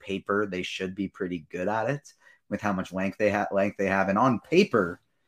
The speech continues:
they should be among the very best teams to possibly cover Giannis Antetokounmpo, running both Towns and Towns, McDaniels, and Rudy Gobert all out there. However, they haven't really figured it out yet,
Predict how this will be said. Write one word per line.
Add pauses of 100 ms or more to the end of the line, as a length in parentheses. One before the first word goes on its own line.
(720)
they
should
be (140)
among
the
very
best
teams
to
possibly
cover
Giannis
Antetokounmpo,
running
both
Towns
and (640)
Towns,
McDaniels, (100)
and
Rudy
Gobert
all
out
there. (1160)
However,
they
haven't
really
figured
it
out
yet,